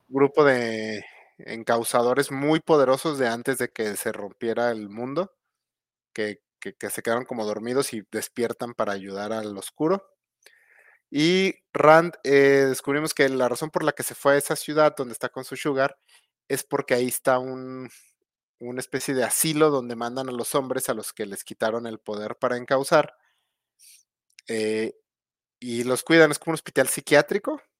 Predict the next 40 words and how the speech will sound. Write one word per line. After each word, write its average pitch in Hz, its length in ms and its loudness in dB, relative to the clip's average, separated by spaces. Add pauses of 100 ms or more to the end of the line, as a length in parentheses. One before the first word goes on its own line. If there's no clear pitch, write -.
(500)
Entonces 131 260 0
ahí 135 140 4
está, 151 600 4
este, 113 1200 -6 (320)
el 110 480 -10
personaje 123 440 -6
que 139 100 0
vimos 123 260 -4
en 135 60 -6
la 117 60 -2
primera 120 180 -4
temporada, 123 400 0
que - 140 -6
era 117 120 -2
un 117 160 -10
hombre 113 160 -8
que - 100 -2
era 113 80 0
muy, 113 200 -6
muy 131 160 -4
poderoso 117 460 0
encauzando 135 600 -6 (560)
y 110 100 -12
que 110 120 -4
le 104 100 -6
cortaron 113 460 -4
su - 100 -8
acceso 117 300 -6
al 127 80 -2
poder 156 340 2
y 120 120 -14
quiere 113 340 -2
que 107 180 -6
él 104 140 -6
lo, 107 260 -6 (460)
lo 107 180 -4
entrene 107 640 -4 (600)
hasta 98 300 -8
cierto 107 360 -8
punto. 98 380 -18